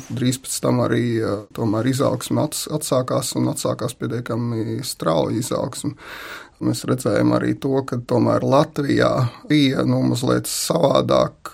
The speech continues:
arī attiecībā ar pret, ā, politiskās atbildības uzņemšanos. Kāpēc varbūt atkal tā nē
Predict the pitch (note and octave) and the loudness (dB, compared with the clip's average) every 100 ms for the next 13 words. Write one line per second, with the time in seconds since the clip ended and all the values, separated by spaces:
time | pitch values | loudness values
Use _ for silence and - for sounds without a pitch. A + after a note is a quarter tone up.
0 | - C2 C2+ C2 - - B2 - C2+ A#2+ | -2 0 0 0 -2 -4 -4 -2 -2 0
1 | C2 - B2 - _ - B2 - C3+ B2+ | -2 -4 -8 -16 _ -4 -4 -4 -4 -2
2 | - - E3+ D#3 B2+ - - A#2+ C3 B2+ | -4 -2 2 4 2 -4 -4 -2 -2 -2
3 | A#2+ A2+ A#2 - C3+ - - - - - | -2 -2 -2 -4 -6 -2 -2 -4 -4 -4
4 | - - - - - - - D3 B2+ E3+ | -4 -8 -10 -14 -14 -14 0 2 8 8
5 | D3+ - C#3+ C3 C#3 C3+ - C#3+ C3+ A#2+ | 8 6 6 8 8 6 2 0 2 0
6 | - - - C3+ B2+ D3+ A3+ | 2 2 4 4 8 10 10